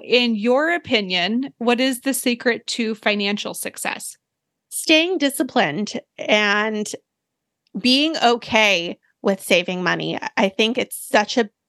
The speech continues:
Speaker 2: big mindset shift for some people to be at the grocery store and ask for the sale price to be checked when there's a line of people tapping their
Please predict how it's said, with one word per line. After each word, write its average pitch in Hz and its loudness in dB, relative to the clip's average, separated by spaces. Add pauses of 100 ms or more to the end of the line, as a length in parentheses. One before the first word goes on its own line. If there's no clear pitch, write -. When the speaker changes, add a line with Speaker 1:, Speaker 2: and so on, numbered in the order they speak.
(640)
Speaker 2:
big 233 6
mindset 196 0
shift - -2
for 233 0
some 190 0
people 240 0 (280)
to 202 0
be 220 2
at 208 2
the 202 -2
grocery 185 0
store 180 0
and 175 0 (200)
ask 196 0
for 190 4
the 190 -2
sale 175 2
price 175 -2
to - -4
be 180 -2
checked - -2
when 175 0
there's 170 0
a 185 4
line 180 0
of - -4
people 175 0
tapping 170 0
their 170 0